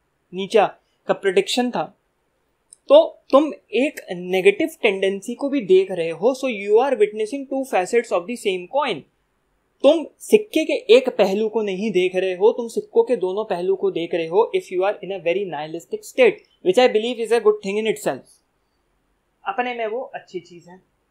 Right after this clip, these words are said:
अब आते हैं hypotheticality of nihilism, कि nihilism कितना हाइपोथेटिकल है, कितना हवा में, hypotheti-, हाइपोथेटिकल मतलब कितना हवा में है <coughs> और कितना ज़मीन पे।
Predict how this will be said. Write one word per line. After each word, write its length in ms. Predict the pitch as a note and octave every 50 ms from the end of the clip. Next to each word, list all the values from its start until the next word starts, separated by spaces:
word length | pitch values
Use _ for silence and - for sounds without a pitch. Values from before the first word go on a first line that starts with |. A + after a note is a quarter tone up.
| _ _ _ _ _ _ _ _ _ _ _ _ _ _ _ _ _ _ _ _ _ _ _ _ _ -
अब 300 | A3+ C4 C4+ - - _ _ _ _ _ _ _ _ _ _ - F3+
आते 200 | F3 F#3 - A#3
हैं 120 | A#3+ B3
hypotheticality 1040 | A#3 G#3 F3 F3 F#3 F#3 - G#3+ G#3+ F#3+ F#3 G#3 G#3 - G3 F3+ F3+ F#3 F#3 A3+ G#3+ G3+ - -
of 300 | E3+ F3 - F3 E3 D3+
nihilism, 420 | D3 D#3 E3 E3+ D3+ F3 F#3+ G#3 G#3
कि 160 | - A3 G3+ D#3+
nihilism 460 | C#3+ D3+ D#3+ F3+ F#3 F#3 A3 A#3+ A3+
कितना 280 | - G#3+ G#3 G3+ G3+ A3+
हाइपोथेटिकल 760 | A#3 F3+ D3 D3 D#3 - F3+ - E3 - - D3 - C3+ C#3+
है, 100 | C3 - -
कितना 280 | F3 F3 F#3+ F#3+ G3+ G3+
हवा 320 | D#3+ D#3+ D#3+ D#3+ E3+ F3+
में, 160 | E3 C#3 C#3+
hypotheti-, 520 | D3+ D#3+ D#3 F#3 F3+ F#3 E3 - F#3 F#3 _ _ - - - -
हाइपोथेटिकल 540 | - F3 E3 F#3 G#3 G#3 G3 F#3 G3+ G3+ G3+
मतलब 260 | G3 F#3 F#3 G3+ G#3+
कितना 260 | G#3+ A3 G#3+ A3 A#3
हवा 280 | A3+ G3 F#3 E3 E3+ E3+
में 120 | D#3 C#3
है 120 | - - _ _ _ _ _ _ _ _ _ _ _ - - -
<coughs> 100 | A#3+ A#3 - _ _ _ - C4 - - - - _ _ _ _ _ _ _ _ _ _ _ _ _ _ _ _ _ _ _ -
और 120 | - A3 A#3
कितना 300 | A3+ B3 - - F#3 A#3+
ज़मीन 360 | F#3+ F#3 F3 F3 F#3 F#3 F#3+
पे। 200 | F#3 F#3+ F#3+ F#3